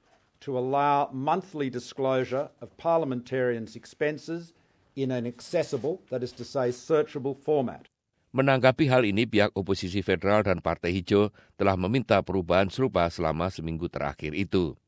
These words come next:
Speaker 2: Secara prinsip, Partai Buruh telah memberikan dukungannya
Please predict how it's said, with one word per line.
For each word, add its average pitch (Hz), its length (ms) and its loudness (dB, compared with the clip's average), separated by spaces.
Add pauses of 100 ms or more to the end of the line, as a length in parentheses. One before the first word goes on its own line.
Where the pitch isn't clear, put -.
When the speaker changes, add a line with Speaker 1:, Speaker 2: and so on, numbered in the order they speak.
(560)
Speaker 2:
Secara 101 420 2
prinsip, 113 460 -2
Partai 87 320 0
Buruh 101 340 -2
telah 87 240 0
memberikan 90 460 -2
dukungannya 101 720 0